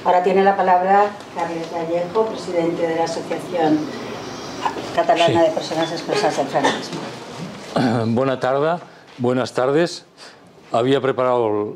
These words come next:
Speaker 2: mis palabras en catalán, pero voy a hacer un ejercicio de tra-, traducción simultánea, espero que funcione. En primer lugar, deciros que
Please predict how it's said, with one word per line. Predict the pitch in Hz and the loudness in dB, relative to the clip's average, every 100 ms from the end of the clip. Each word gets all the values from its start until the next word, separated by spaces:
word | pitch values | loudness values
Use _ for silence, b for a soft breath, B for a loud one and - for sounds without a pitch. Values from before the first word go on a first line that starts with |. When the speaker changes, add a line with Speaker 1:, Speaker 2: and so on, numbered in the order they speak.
| 180 | -6
Speaker 2:
mis | 117 107 | -4 -4
palabras | - 120 127 120 | -2 0 0 -2
en | 113 | -4
catalán, | 113 113 120 147 165 | -6 -2 0 0 0
pero | 127 113 | 0 2
voy | 120 | 2
a | |
hacer | - 123 | 2 0
un | 123 | 2
ejercicio | 120 120 117 120 147 147 147 B B | 0 -2 0 0 2 2 0 B B
de | - 123 | -2 0
tra-, | 117 117 92 | 2 -2 -2
traducción | - 120 117 - 127 123 | -2 0 0 0 -2 -2
simultánea, | - 117 104 104 135 131 127 139 | -4 -2 -2 -2 0 0 2 0
espero | - - 117 113 | 0 0 0 0
que | 117 | 0
funcione. | 117 110 147 139 147 170 B B B B B B - - - - | -2 0 2 2 0 -4 B B B B B B -20 -20 -14 0
En | 147 135 123 | 2 2 2
primer | 127 147 | 2 2
lugar, | 165 151 147 170 | 2 2 2 2
deciros | 131 139 139 156 - | 0 2 2 2 0
que | 135 127 117 120 | 2 4 2 0